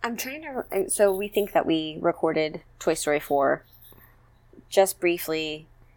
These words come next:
what did you think about it? Do you remember?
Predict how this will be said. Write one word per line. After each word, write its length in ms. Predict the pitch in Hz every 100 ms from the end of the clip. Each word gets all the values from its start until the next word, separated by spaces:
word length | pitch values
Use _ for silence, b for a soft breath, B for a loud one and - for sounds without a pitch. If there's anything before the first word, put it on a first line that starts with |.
| _ - _ _ _
what 200 | 175 175
did 260 | 202 220 196
you 640 | 185 190 185 185 180 175 - _ _ -
think 260 | - 156
about 300 | 147 - -
it? 140 | - -
Do 100 | 175
you 80 | 170
remember? 360 | 165 202 269